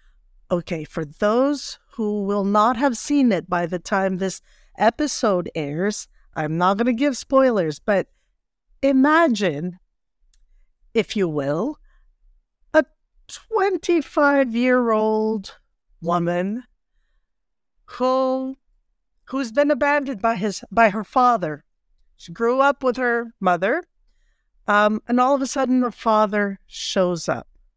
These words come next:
And in this house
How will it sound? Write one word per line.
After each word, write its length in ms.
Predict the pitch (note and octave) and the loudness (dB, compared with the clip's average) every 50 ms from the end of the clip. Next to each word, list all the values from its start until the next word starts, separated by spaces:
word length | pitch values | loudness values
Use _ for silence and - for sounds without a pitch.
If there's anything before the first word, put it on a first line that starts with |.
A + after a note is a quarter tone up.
| _ _ _ _ _ _ _ _ _ _ _ _ _ _ _ _ _ _ _ _ _ _ _ _ _ _ _ _ _ _ _ _ _ _ _ _ _ _ _ - | _ _ _ _ _ _ _ _ _ _ _ _ _ _ _ _ _ _ _ _ _ _ _ _ _ _ _ _ _ _ _ _ _ _ _ _ _ _ _ -2
And 480 | - G#3+ G#3 G#3+ A3 A3 A3 G#3+ G3 - - | 2 4 4 6 4 4 2 0 -4 -4 -2
in 300 | A#3 A3+ A3+ A#3 A#3 A3+ | 0 0 2 2 2 2
this 300 | A3+ A3+ A3 - - - | 2 0 0 -4 -8 -12
house 920 | - - - - - - C#4 B3 A3+ G3+ F3 - - - - - - | -14 -16 -16 -10 -4 0 2 2 2 2 -2 -4 -6 -8 -10 -10 -12